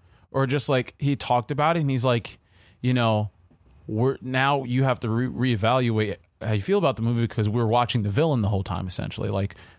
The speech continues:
we are the villain because we see this person and we empathize with this person up until that last moment that we find out. But we still like both of these people too. Like, we like,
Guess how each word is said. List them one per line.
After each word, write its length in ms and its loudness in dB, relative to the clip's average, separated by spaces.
we 300 2
are 340 0
the 140 0
villain 480 0
because 360 -2
we 160 0
see 220 0
this 240 0
person 400 -2
and 160 -4
we 220 2
empathize 540 0
with 120 -10
this 160 -4
person 400 -2
up 220 0
until 260 2
that 240 2
last 320 0
moment 380 2
that 100 -4
we 120 0
find 320 2
out. 280 0
But 160 0
we 120 0
still 280 2
like 360 0
both 180 0
of 80 -6
these 140 0
people 340 0
too. 200 0
Like, 180 -2
we 100 0
like, 460 0